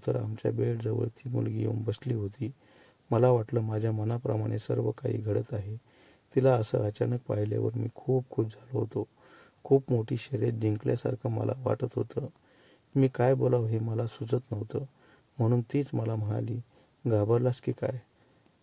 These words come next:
मला असं अचानक पाहून? आपण याच गल्लीत लहानपणी एकत्र खेळलो होतो, तुला आठवत नसेल." अशा जुन्या आठवणी काढून ती माझ्याशी चांगल्या गप्पा मारू लागली होती. मला वाटायचं फक्त आता घरी कोणी येऊ नये.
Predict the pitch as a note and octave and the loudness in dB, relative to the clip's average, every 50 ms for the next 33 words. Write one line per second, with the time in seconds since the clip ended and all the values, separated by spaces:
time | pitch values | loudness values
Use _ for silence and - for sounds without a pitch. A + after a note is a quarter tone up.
0 | _ _ _ _ - A2 G#2+ G#2+ G#2+ G#2+ G#2+ G#2+ - _ _ _ _ _ _ _ | _ _ _ _ -4 -2 -2 0 -2 -2 -4 -6 -12 _ _ _ _ _ _ _
1 | _ - - A#2+ - - C#3 - - - _ _ _ _ - - - - B2 A#2+ | _ -4 -4 -2 0 0 0 0 0 -2 _ _ _ _ -20 -8 -2 -2 0 0
2 | A#2 A2 - - - G#2 G#2+ G#2 A2 A#2+ - _ _ - - _ _ _ - A#2 | 0 -4 -4 -2 -2 0 0 -2 -4 -6 -10 _ _ -20 -20 _ _ _ -4 -4
3 | A2 - B2 A#2+ A2+ G#2+ A#2+ B2+ C3 C3 B2+ B2 A#2 A2+ A2+ A2+ A#2 - - A#2 | -2 2 2 2 2 2 2 2 2 2 2 0 0 0 0 -2 -4 -2 -2 -2
4 | G#2 G#2+ A#2+ B2 B2+ - A#2 A2+ A2+ G#2+ G#2+ - - - A#2+ - - B2 - - | 0 0 0 -2 -2 -2 -2 0 -2 -2 -4 -4 -4 -4 -4 -4 -4 -8 -8 -4
5 | - - A2 A2 A2 G#2 G#2 - - C3+ B2 B2 - _ - - - - _ _ | -2 -2 0 0 0 -2 -4 -4 -6 -8 -8 -8 -10 _ -20 -20 -20 -20 _ _
6 | - - B2 A#2 A#2 A2 G#2+ G#2+ - A#2 A2+ B2 - - A2+ A2 - - - - | -8 -4 -2 0 0 0 -2 0 0 0 0 0 0 -2 -6 -4 -2 -2 -2 -2
7 | - _ _ _ _ _ _ _ _ _ - B2 A#2+ - B2 A#2 A2 A2+ A2+ A#2+ | -4 _ _ _ _ _ _ _ _ _ -4 -2 0 2 0 0 2 2 2 2
8 | B2+ C3 B2+ A#2+ - B2 A#2+ A#2 A#2 A2 - A#2+ A2+ A2 A2 A2 - - C3 A#2+ | 2 2 2 0 0 0 0 0 0 0 -2 -2 -2 0 -2 -4 -4 -2 -2 0
9 | A2+ A2 G#2 A2 A2+ A2 - - C3 - - - A#2 A#2 A#2+ B2 B2 B2 A#2+ A#2 | 0 0 0 0 -2 -2 -4 -6 -10 -12 -8 -6 -4 -2 -2 -2 0 0 -2 -2
10 | A2 - - B2 A2+ A2+ A2 G#2+ A2+ A2+ G#2+ G#2+ G#2+ G#2+ G#2+ G#2+ G#2 G#2 - - | -4 -4 -4 -2 -2 -2 -2 -2 -2 -2 -2 -2 -4 -4 -6 -6 -8 -8 -10 -10
11 | A2+ A#2+ - _ - - - - - - _ _ _ - B2+ A#2 B2 B2 A#2 A2+ | -10 -10 -12 _ -20 -20 -20 -20 -20 -20 _ _ _ -2 0 2 2 2 2 0
12 | G#2+ G#2+ A#2 A2 A2 - - A2+ - - C3 - _ _ - B2+ A#2 A#2 - C3 | -2 -2 -2 -4 -4 -4 -8 -10 -8 -10 -12 -12 _ _ -4 -2 -2 -2 -2 -4
13 | B2 A2+ A2 G#2+ A2+ B2 - - - A#2 A2+ A2 A2 G#2+ G#2+ G#2+ G#2+ G#2 G#2+ G#2+ | -4 -2 0 0 0 -2 -4 -4 -4 -4 -2 -2 -2 -4 -4 -4 -4 -4 -6 -6